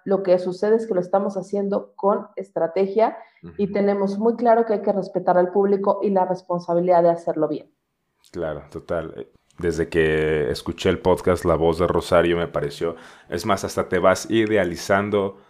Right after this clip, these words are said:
Speaker 2: eh, co-, como, como, cómo te está hablando, como, como que estás en ese lugar.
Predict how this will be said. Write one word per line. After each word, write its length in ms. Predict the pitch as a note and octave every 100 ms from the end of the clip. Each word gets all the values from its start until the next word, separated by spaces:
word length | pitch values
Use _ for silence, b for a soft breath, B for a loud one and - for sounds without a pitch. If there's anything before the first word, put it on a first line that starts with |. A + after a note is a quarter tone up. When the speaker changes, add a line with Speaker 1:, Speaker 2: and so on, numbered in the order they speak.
| b b _
Speaker 2:
eh, 120 | -
co-, 240 | - G2 -
como, 400 | F2 E2+ E2 D#2
como, 260 | F2 D#2+
cómo 220 | - G2
te 100 | G#2
está 200 | G2+ -
hablando, 540 | F#2 F2+ F2+ F2+ F2+ F2
como, 440 | E2+ D#2 D2 C#2+ - _ _ _
como 240 | - E2 D#2
que 80 |
estás 460 | - - - F#2 -
en 140 | A2
ese 220 | G#2 F#2+ G2+
lugar. 460 | F2 E2+ E2+ -